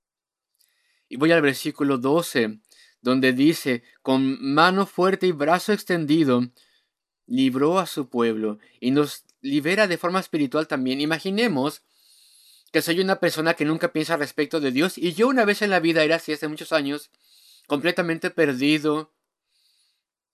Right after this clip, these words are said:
Y supongamos que yo soy una persona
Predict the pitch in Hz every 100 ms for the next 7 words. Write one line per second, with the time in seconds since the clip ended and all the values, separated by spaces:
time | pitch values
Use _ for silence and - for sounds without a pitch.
0 | _ _ _ _ _ _ _ - 147 175
1 | 165 165 165 185 202 190 165 170 165 160
2 | 165 170 151 143 - 143 143 147